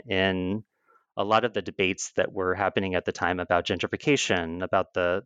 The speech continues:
the kind of forced closure of queer and trans clubs, um, and about the criminalization of the homeless,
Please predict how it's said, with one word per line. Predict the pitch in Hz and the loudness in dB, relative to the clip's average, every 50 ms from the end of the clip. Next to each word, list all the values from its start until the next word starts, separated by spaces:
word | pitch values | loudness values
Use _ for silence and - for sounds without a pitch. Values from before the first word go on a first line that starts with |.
| _ | _
the | - 95 | -6 -4
kind | - - 113 | -2 -2 -2
of | 107 - | -2 -4
forced | - - 117 107 101 - - - | -2 2 4 4 4 2 -2 -6
closure | - - 113 107 113 113 98 98 98 90 87 85 85 - | -6 -2 0 0 0 0 0 0 0 0 0 0 -2 -2
of | - 101 92 90 92 | 0 0 0 0 -2
queer | - - - 107 98 | -4 -2 0 2 2
and | 101 101 | 2 0
trans | - - 110 92 90 90 - | 0 0 0 0 0 -2 -4
clubs, | - _ - 117 117 104 92 87 82 95 104 - - - - - - _ - - _ _ _ _ _ _ _ | -6 _ 0 2 2 2 2 0 -4 -6 -6 -4 -4 -4 -6 -8 -16 _ -20 -20 _ _ _ _ _ _ _
um, | 92 92 90 90 92 90 87 92 95 - | 0 2 2 2 2 0 0 -4 -6 -4
and | 104 98 | -2 0
about | 92 104 95 92 - | 2 2 2 2 0
the | - 90 92 | -2 -2 -2
criminalization | - - - 113 101 101 95 90 90 85 - 95 92 - - - 95 87 | -2 -2 -2 0 0 0 0 -2 -2 0 0 0 0 0 0 -2 0 -2
of | 85 82 | -2 -2
the | - 90 | -4 -4
homeless, | - 107 98 95 95 85 80 92 113 - - - - - | -2 -2 -2 -2 -2 -2 -4 -4 -2 -2 -2 -2 -2 -4